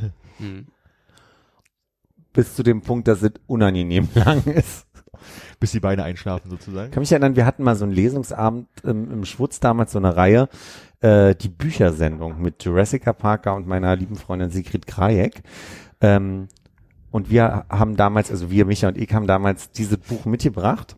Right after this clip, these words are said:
Speaker 1: Mhm.
Speaker 2: Allerdings hat Micha diese Version bei der, nach der Trennung mitgenommen. Ich hab mir das jetzt nochmal neu gekauft.
Speaker 1: Mhm.
Speaker 2: Ähm, und es gibt ein, eine Kurzgeschichte, Der Walzer. Und es ist so, so herrlich wie in diesen Etiketten der fünfziger und sechziger Jahre von Amerika,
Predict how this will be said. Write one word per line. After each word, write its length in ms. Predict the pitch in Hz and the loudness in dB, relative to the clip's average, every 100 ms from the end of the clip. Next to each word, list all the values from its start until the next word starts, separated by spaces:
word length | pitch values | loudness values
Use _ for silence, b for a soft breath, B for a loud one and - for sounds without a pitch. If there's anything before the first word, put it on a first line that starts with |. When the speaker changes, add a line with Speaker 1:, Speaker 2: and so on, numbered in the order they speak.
| _ | _
Speaker 1:
Mhm. 300 | 107 107 113 - _ _ _ _ _ _ - | -14 -12 -14 -18 _ _ _ _ _ _ -2
Speaker 2:
Allerdings 420 | 107 98 101 - 98 | 2 4 2 -2 -2
hat 240 | 104 - | -2 -2
Micha 320 | 113 - 110 | -4 2 2
diese 320 | 87 101 90 | 0 -4 -2
Version 460 | 87 87 90 95 92 | 0 0 -2 -6 -2
bei 120 | 98 | 0
der, 200 | 95 147 | 2 2
nach 180 | 143 101 | 2 0
der 160 | 98 92 | 2 0
Trennung 260 | 92 92 | -2 -2
mitgenommen. 380 | 92 104 98 101 | -4 -4 -4 -4
Ich 100 | 101 | -2
hab 100 | 104 | -2
mir 100 | 104 | -2
das 100 | 90 | -2
jetzt 140 | 104 | -4
nochmal 180 | 95 92 | -4 -6
neu 160 | 92 113 | -2 -2
gekauft. 380 | - 95 104 _ B | -2 -4 -6 _ B
Speaker 1:
Mhm. 60 | 95 117 B B B - | -12 -12 B B B 2
Speaker 2:
Ähm, 380 | 117 107 104 95 B B B | 4 4 2 -8 B B B
und 100 | 110 | -4
es 120 | - | 0
gibt 220 | - - - | -2 -4 -2
ein, 500 | 113 110 113 110 113 _ _ _ _ _ | 2 2 0 -6 -10 _ _ _ _ _
eine 180 | - 107 | -2 -2
Kurzgeschichte, 560 | - 127 - - 107 104 | 0 -4 -2 -2 -2 2
Der 180 | 98 87 | 2 4
Walzer. 420 | 87 117 - 87 | 4 2 2 0
Und 100 | 92 | 0
es 100 | 95 | -8
ist 240 | 107 92 - 156 | -10 -12 -18 -20
so, 260 | 135 107 113 - | -10 -8 -8 -10
so 160 | 71 107 | -2 2
herrlich 420 | 98 101 113 - | 4 4 2 -2
wie 140 | 107 113 | -4 -4
in 160 | 117 | -4
diesen 240 | 98 98 - | -6 -8 -6
Etiketten 540 | 107 110 - - 107 | -4 -2 0 0 0
der 100 | 95 | -2
fünfziger 400 | 120 110 - 104 | -4 -8 -2 0
und 100 | 98 | 2
sechziger 380 | 101 - 110 98 | 2 0 0 4
Jahre 360 | 95 95 107 | 4 4 2
von 200 | - 110 | 0 -4
Amerika, 600 | - 101 104 107 - 104 | -6 -4 0 0 2 0